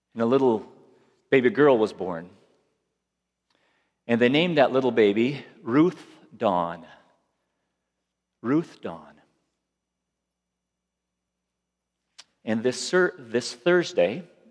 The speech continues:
will be my mom's seventy-fifth birthday. So I'm gonna sneak out to Rapid City. She doesn't know, don't tell her. And I'm gonna s-, surprise little baby Ruthie Dawn for her birthday.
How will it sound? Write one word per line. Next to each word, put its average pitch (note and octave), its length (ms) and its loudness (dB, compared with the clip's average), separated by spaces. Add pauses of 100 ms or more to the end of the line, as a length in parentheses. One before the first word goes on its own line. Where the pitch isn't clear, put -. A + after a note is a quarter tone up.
(500)
will A2 220 0
be A#2 160 -2
my A2 200 -2
mom's A2+ 340 -6
seventy-fifth B2 760 -4
birthday. - 440 -6 (1500)
So - 160 -4
I'm D3 100 2
gonna C3 160 -2
sneak D#3+ 360 -6
out C#3 220 0
to A#2+ 80 -6
Rapid G#2+ 300 0
City. B2 240 -12
She B2 160 -8
doesn't B2 300 -2
know, G2+ 160 0
don't G#2 220 -4
tell B2 180 0
her. G2 180 -6 (3000)
And G#2 160 0
I'm A2+ 80 2
gonna B2 80 0
s-, - 320 -10
surprise C#3+ 760 2
little B2 200 0
baby A2+ 300 2
Ruthie A#2+ 340 -4
Dawn A2 320 -2
for G#2+ 180 -10
her A2+ 120 -8
birthday. - 520 -10